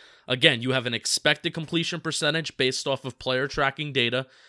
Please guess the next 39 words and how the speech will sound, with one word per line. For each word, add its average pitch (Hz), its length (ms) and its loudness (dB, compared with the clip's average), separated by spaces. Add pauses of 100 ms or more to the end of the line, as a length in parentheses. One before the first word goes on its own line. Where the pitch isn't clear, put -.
(160)
based 123 280 0
off 135 180 0
of 123 100 -6
where 123 220 0
N 131 80 -2
F 131 160 -2
L 139 80 -4
Next 127 300 -4
Gen 135 180 -2
Stats 135 400 0
is 110 80 -6
tracking 131 640 -2 (480)
where 131 360 2 (220)
the 120 140 0
receiver 170 520 0
is, 156 480 2
where 123 260 0
the 120 120 -4
nearest, 120 540 0
uh, 117 200 2
defender 180 520 2
is, 165 260 0
wide 131 200 2
receiver 127 320 -4
separation, 156 880 0 (440)
the 123 80 -4
depth 131 280 0
of 117 100 -6
target, 180 600 6
et 135 120 -4
cetera, 139 280 4
et 120 100 0
cetera. 87 300 -2 (540)
So 143 240 4
<laughs> - 20 -6
Kyle 180 400 0
Allen 180 320 0
right 135 180 -2
now 131 320 -4